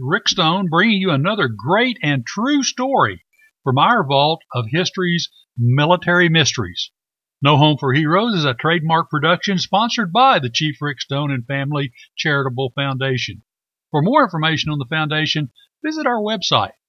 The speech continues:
at w w w chief rick stone dot com. We invite you to listen to all of our podcasts on Apple Podcasts or whichever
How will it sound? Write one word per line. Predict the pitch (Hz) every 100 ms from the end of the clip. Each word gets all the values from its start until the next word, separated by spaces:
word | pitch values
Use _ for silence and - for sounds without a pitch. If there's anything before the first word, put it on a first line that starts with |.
| _
at | 127 120
w | 127 147 190
w | 180 180 190 185
w | 147 127 131 135 - -
chief | - 175 156
rick | 175 190 -
stone | 151 147 143 135 - _
dot | 123 131 135 -
com. | 143 113 87 120 _ _ _ _ _ _ -
We | 135
invite | 123 156 196 -
you |
to | 147
listen | 139 160 147
to | 131 123
all | 147 226 262
of | 151
our | 135 123
podcasts | 139 135 120 151 196 - 135
on | 110 -
Apple | 117 139 165 156
Podcasts | 160 170 - 170 196 208 170
or | 240 294 214 - - -
whichever | 226 269 302 320